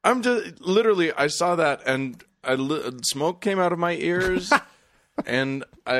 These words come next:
Speaker 1: had a little bit of a explo-, I, tiny little aneurysm. Not
Speaker 2: Oh,
Speaker 1: a big
Speaker 2: yeah.
Speaker 1: deal.
Speaker 2: Okay. All
Speaker 1: But
Speaker 2: right.
Speaker 1: my God, that, I just,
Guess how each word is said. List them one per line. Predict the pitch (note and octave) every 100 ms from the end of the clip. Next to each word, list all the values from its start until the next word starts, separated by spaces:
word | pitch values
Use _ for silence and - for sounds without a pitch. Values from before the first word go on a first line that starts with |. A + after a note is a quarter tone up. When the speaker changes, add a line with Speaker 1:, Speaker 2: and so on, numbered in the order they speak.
| B2+
Speaker 1:
had | C3+ C#3
a | C3+
little | C3+ F3+ G3
bit | F3+ F#3
of | E3+
a | E3 D#3+
explo-, | C3 - D3 - D3+ D#3 D3+
I, | B2+ B2+ - - - - -
tiny | - D#4 F4 F4+
little | F#3 E3
aneurysm. | D3 A#2+ A2 G2 G2+ G#2 C#3 F3 _ -
Not | C#3 F3+ A#3+
Speaker 2:
Oh, | -
Speaker 1:
a |
big | G3
Speaker 2:
yeah. | A#2+ G#2+
Speaker 1:
deal. | G2+ G#2 B2
Speaker 2:
Okay. | B2 A#2 C3
All | E3
Speaker 1:
But | D#3+ C3 A#2+
Speaker 2:
right. | - - _ -
Speaker 1:
my | D#3 E4+
God, | A#3+ F#3 B2 F3+ E4+ C#4+ C3
that, | D#3+ D3+ -
I | D#3
just, | D#3 G3+ F3+ -